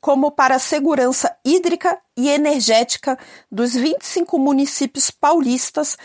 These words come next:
abrangidos pela unidade de conservação. Na região metropolitana de São Paulo, Baixada Santista,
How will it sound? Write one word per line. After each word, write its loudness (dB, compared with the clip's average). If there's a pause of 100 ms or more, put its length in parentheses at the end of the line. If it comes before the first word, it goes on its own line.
(180)
abrangidos 0
pela 0
unidade 0
de -2
conservação. -2 (840)
Na 2
região 2
metropolitana -2
de -12
São -2
Paulo, 2 (300)
Baixada 0
Santista, -2